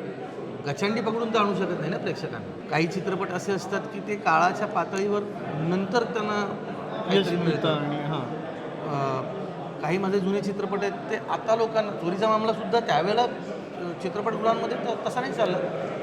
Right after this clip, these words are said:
Speaker 1: ओटीटी प्लॅटफॉर्मवर तो भरघोस चालला. आता, आता शेवटी लोक कुठे ना कुठे ते बघतायत, लोकांनी चित्रपटगृहांमध्ये येऊन पाहिलं तर आनंदच आहे,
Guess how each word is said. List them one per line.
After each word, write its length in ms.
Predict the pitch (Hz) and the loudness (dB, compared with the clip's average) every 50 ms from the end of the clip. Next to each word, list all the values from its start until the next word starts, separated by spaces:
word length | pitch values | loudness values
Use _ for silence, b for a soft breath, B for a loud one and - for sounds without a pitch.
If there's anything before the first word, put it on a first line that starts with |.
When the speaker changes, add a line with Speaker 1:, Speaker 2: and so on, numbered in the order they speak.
| - - - - - - - 151 | -6 -6 -8 -8 -8 -6 -4 -4
Speaker 1:
ओटीटी 260 | 160 160 208 202 240 | -2 -2 -2 -4 -2
प्लॅटफॉर्मवर 460 | - 226 226 208 - 233 233 233 233 | 2 4 4 4 4 2 0 0 0
तो 120 | 240 240 254 | -2 -2 2
भरघोस 400 | 208 208 214 233 254 262 254 - | 4 6 6 6 4 0 2 4
चालला. 220 | 220 185 165 160 | 4 4 4 4
आता, 140 | 151 - 165 | 2 2 2
आता 140 | 143 - - 160 - - - - - - - - - - - - - - - - - - - - - - - - - - - - - - - - - - - - - | 0 0 -2 -2 -4 -6 -6 -8 -8 -8 -10 -10 -10 -12 -12 -12 -12 -12 -10 -10 -8 -8 -6 -6 -8 -8 -8 -8 -8 -8 -8 -8 -8 -8 -10 -10 -10 -10 -8 -6 -4
शेवटी 320 | 165 151 - 220 214 202 | -4 -4 -4 -4 -2 0
लोक 140 | 190 202 220 - - - - - - - | 2 2 2 0 -2 -6 -6 -6 -6 -4
कुठे 180 | 160 139 170 | -2 0 2
ना 80 | 190 214 | 2 2
कुठे 240 | 214 208 196 214 202 | 0 0 0 0 0
ते 60 | 226 | 2
बघतायत, 440 | 196 202 202 - - 240 220 208 - - - - - - - - - - - - - - - - | 4 4 4 4 4 4 4 4 4 0 -6 -8 -8 -8 -8 -10 -10 -10 -10 -10 -10 -8 -6 -6
लोकांनी 360 | 127 135 - 165 160 185 220 | -6 -2 0 0 2 2 0
चित्रपटगृहांमध्ये 1000 | 240 - - - - 156 - 170 - 220 208 156 - 214 214 214 220 220 214 226 226 | -2 -4 -4 -4 -2 -2 -2 -2 -2 -2 -2 2 6 6 8 8 6 4 2 2 0
येऊन 160 | 220 220 226 | 0 0 0
पाहिलं 320 | - 196 202 190 196 220 | 2 4 4 6 6 4
तर 120 | - - - | 2 0 0
आनंदच 540 | - 202 202 240 302 339 311 311 269 196 | 0 2 2 2 2 2 2 0 0 0
आहे, 100 | 190 170 | 0 -2